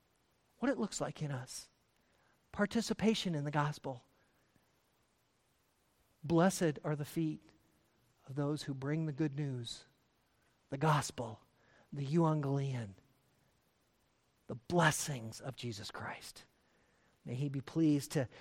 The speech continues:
help us see that, to recognize that this prayer of participation is assured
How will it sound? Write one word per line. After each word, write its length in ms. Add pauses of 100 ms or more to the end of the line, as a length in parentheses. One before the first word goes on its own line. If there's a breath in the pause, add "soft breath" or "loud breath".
(100)
help 420
us 220
see 320
that, 320 (640 soft breath)
to 100
recognize 880
that 240 (240 loud breath)
this 200
prayer 640
of 240
participation 1120 (340 loud breath)
is 280
assured 920